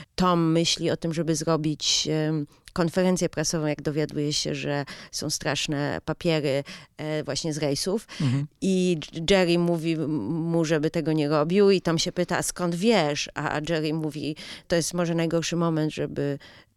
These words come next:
Speaker 1: ci o tym mówić, ale jestem w, e, seksualnej relacji z twoją matką", i ona mówi we śnie. I, i to po prostu takie nagle,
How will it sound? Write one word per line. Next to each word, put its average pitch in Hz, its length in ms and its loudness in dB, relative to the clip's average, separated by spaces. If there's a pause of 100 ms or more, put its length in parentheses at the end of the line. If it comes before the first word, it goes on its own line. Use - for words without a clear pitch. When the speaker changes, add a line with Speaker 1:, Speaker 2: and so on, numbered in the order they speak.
(120)
Speaker 1:
ci - 120 2
o 175 60 4
tym 165 180 4
mówić, 190 480 4
ale 165 300 4
jestem 170 440 0
w, - 200 -10
e, 156 420 0
seksualnej 180 560 0
relacji 165 440 0
z - 60 -2
twoją 170 220 0
matką", 170 420 2
i 147 100 2
ona 151 180 2
mówi 160 320 0
we 165 120 0
śnie. 165 360 2 (540)
I, 208 300 2 (340)
i 240 140 4
to 285 140 4
po 311 140 6
prostu 339 320 4
takie 302 280 4
nagle, 302 520 8